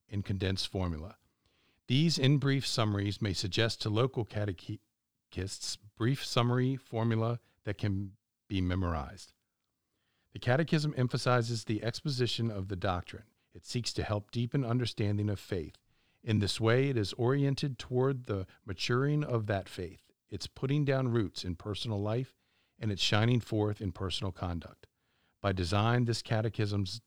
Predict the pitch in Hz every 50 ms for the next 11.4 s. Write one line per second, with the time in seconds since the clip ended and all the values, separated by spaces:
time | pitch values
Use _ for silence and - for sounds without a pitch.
0 | _ _ - 92 85 87 95 95 98 117 - - - - - 127 117 - 113 104
1 | 101 104 - - - 98 101 90 87 101 98 95 98 95 87 - 92 90 95 90
2 | 98 110 120 110 - - 110 92 85 - - 87 87 92 - _ _ _ _ _
3 | _ - 95 82 - - 87 87 - - 110 107 110 113 123 120 - 135 131 127
4 | - _ _ _ _ _ _ _ 107 107 107 131 135 - - 107 95 85 - 92
5 | 92 101 98 - _ _ _ _ - 92 - - 101 98 110 107 - 117 113 117
6 | - 127 120 113 104 92 85 98 92 87 92 92 92 - - - 104 98 101 104
7 | 107 107 104 - _ _ _ 104 98 92 95 87 85 104 98 - - 101 - -
8 | 110 107 101 - - 104 - - - 117 117 120 - - 156 160 170 - _ _
9 | _ _ _ _ _ _ 123 110 113 120 123 135 135 131 - - - _ _ _
10 | _ _ _ - - - - 113 110 120 123 - - 147 143 151 147 - - 127
11 | 117 110 110 104 110 107 113 113